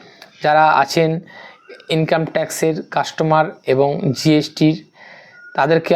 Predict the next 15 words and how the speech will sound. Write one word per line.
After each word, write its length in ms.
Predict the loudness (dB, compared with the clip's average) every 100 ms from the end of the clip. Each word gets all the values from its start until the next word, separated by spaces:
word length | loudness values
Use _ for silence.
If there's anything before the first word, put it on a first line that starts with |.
| 2
আপনারা 260 | 4 4 4
বোঝান 320 | 2 4 0 -2 -6 -14 -20 -4 0
এবং 140 | 2 0 0
কাজটা 260 | -2 0 -2 0
শুরু 140 | 2 4
করুন 160 | 4 4 2
আমার 180 | 0 -2
সাথে, 240 | -2 0 0 -2 -16 -20 -20 -4 0
অবশ্যই 340 | 0 0 0
আপনারা 220 | 2 2 2
প্রচুর 240 | 2 2 0 0
প্রফিট 320 | 0 0 -2 0
পাবেন। 240 | 0 2 0 -6 _ _ _ _ _ _ -18 -6 -2
বাজারে 340 | 0 2 2 2 0 2 4
এই 120 | 4